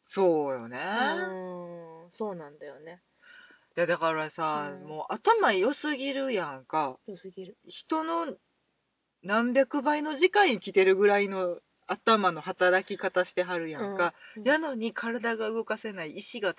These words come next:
Speaker 1: 伝えられないもどかしさっていうのは、
Speaker 2: そう。すごいね。
Speaker 1: もう、あの、凡人中の凡人の私とかにはもう計り知れないよなって。
Speaker 2: もう想像できない。
Speaker 1: うーん。いうのもなんかね、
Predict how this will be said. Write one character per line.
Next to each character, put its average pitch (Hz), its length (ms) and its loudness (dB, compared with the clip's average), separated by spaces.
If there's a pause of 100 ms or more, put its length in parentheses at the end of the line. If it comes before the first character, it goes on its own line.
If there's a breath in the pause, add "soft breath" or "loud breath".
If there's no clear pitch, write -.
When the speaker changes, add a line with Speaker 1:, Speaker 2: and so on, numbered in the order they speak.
(120)
Speaker 1:
伝 160 140 -6
え 160 40 -8
ら 165 120 -8
れ 180 100 -6
な 175 140 -8
い 139 60 -14
も 147 140 -16
ど 170 100 -6
か - 180 -14
し 233 160 -8
さ 233 160 -2
っ 240 200 -8
て 214 140 4
い 185 120 -2
う 180 120 -6
の 151 160 -12
は、 160 320 0 (960 soft breath)
Speaker 2:
そ - 380 -20
う。 - 40 -20
す - 20 -16
ご 392 60 -8
い 392 80 -4
ね。 196 300 -10 (100)
Speaker 1:
も 190 240 -4
う、 - 40 -14 (180)
あ 190 120 -2
の、 175 300 -2 (180)
凡 269 380 2
人 262 300 -2
中 277 220 -2
の 311 100 -2
凡 196 260 -2
人 170 160 -6
の 180 120 -4
私 170 560 -10
と - 140 -14
か 151 140 -8
に 156 60 -10
は 147 100 -12
も 147 120 -18
う - 20 -18 (180)
計 311 140 -2
り 381 60 6
知 359 100 0
れ 392 120 2
な 320 160 -2
い 175 60 -2
よ 170 100 -6
な 185 100 -12
っ - 20 -16
て。 247 80 -10
Speaker 2:
も 262 80 -2
う 262 60 -2
想 269 100 0
像 254 40 4
で 247 100 2
き 233 120 -6
な 190 120 -10
い。 - 40 -18 (400)
Speaker 1:
う 165 60 -12
ー - 20 -10
ん。 160 840 -12 (1300)
い 160 80 -10
う 156 80 -8
の 143 140 -12
も 131 120 -18
な 139 120 -12
ん 139 60 -18
か 143 140 -10
ね、 165 100 -10